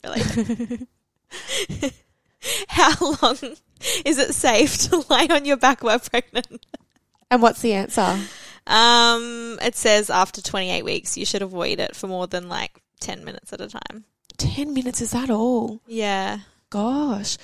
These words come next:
Speaker 2: So if you're getting, like, a facial or something, do you have to lay side on, or you just can't get a facial?
Speaker 1: Yeah, yeah, I got, I got, I laid on my side.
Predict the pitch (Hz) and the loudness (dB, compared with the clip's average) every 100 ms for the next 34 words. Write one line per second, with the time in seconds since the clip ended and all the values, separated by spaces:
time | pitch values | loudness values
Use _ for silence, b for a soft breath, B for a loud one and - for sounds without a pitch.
0 | - 311 302 320 349 392 381 349 - 208 | 2 4 6 4 6 4 4 0 0 0
1 | 202 - 277 262 240 208 196 226 247 277 | 0 4 4 4 0 -2 -2 0 0 0
2 | 262 240 220 185 190 220 - - 208 202 | 0 2 0 0 0 -2 -6 -2 0 0
3 | 208 214 202 196 190 196 226 220 214 - | -2 -2 -2 -4 -2 2 4 4 2 -4
4 | 214 226 220 214 220 226 214 214 - 214 | 0 4 4 4 2 4 4 0 4 4
5 | 214 214 208 214 214 208 - 190 196 | 4 0 0 -2 -4 -4 0 2 2